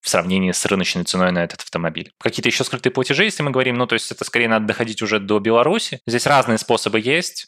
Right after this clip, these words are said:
Какую схему выбрал клиент, м, это он сам решает. То есть это сразу либо идет, э, движение на Россию, там уже растаможка, да, но зачастую клиенты стараются как-то растаможить в Беларуси.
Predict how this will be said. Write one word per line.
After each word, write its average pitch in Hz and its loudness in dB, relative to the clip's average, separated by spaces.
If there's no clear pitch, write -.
Какую 123 2
схему 117 0
выбрал 107 4
клиент, 101 0
м, 92 -10
это 107 -4
он 98 -2
сам 98 2
решает. 143 2
То - 0
есть - -4
это 92 0
сразу 104 2
либо 95 -2
идет, 95 -2
э, 90 -4
движение 98 0
на 92 2
Россию, 196 0
там 113 2
уже 107 0
растаможка, 107 -2
да, 107 2
но 120 2
зачастую 156 0
клиенты 117 0
стараются 98 2
как-то - 2
растаможить 101 -2
в 92 -8
Беларуси. 90 -2